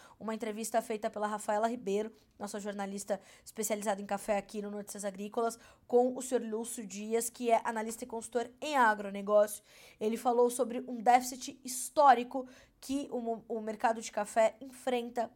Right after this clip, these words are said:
neste momento. Então, nós estamos falando de um déficit que serve ainda como o pilar central dos preços. Essa oferta restrita, ela se choca imediatamente com uma demanda muito resiliente,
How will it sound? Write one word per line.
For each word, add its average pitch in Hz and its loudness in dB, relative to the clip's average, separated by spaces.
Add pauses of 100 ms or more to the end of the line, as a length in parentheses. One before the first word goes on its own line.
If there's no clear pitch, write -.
(280)
neste 220 -4
momento. 220 -6 (240)
Então, 208 -6
nós 214 -4
estamos 233 -4
falando 220 -4
de 214 -10
um 214 -12
déficit 208 -2
que 254 -10
serve 269 4
ainda 214 -4 (300)
como 226 0
o - -8
pilar 214 2
central 214 2
dos 254 -8
preços. 196 -6 (320)
Essa 220 0
oferta 240 2
restrita, 226 -4 (280)
ela 214 4 (220)
se 294 -6
choca 220 4
imediatamente 254 -4
com - -6
uma 220 -4
demanda 208 -4 (360)
muito 277 -2
resiliente, 226 -2